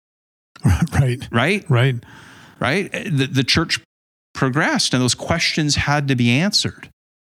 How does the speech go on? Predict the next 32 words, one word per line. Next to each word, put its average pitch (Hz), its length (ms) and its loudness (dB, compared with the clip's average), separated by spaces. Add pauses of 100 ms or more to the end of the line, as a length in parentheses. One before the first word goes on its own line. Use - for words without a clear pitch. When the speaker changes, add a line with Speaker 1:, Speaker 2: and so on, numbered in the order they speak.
(100)
Speaker 2:
And 123 200 4
that's 131 200 0
why 123 340 2
the 117 100 2
apostles 110 520 0
wrote 107 260 -2
the 147 60 -4
books. - 340 0
And 107 160 2
then 117 320 2
coming 120 260 2
out 117 140 2
of 117 80 0
that, 113 320 0
the, 110 260 0 (440)
right, 160 180 0
the 123 80 -2
church - 240 0
Speaker 1:
Right. 107 160 4
Speaker 2:
had 123 160 0
to 120 60 0
form 175 500 0
and 101 100 -2
it 104 60 -6
had 107 140 0
to 110 60 0
grow 113 260 0
and 113 80 2
had 113 80 2
to 104 40 0
mature. 110 300 0
So 120 220 -2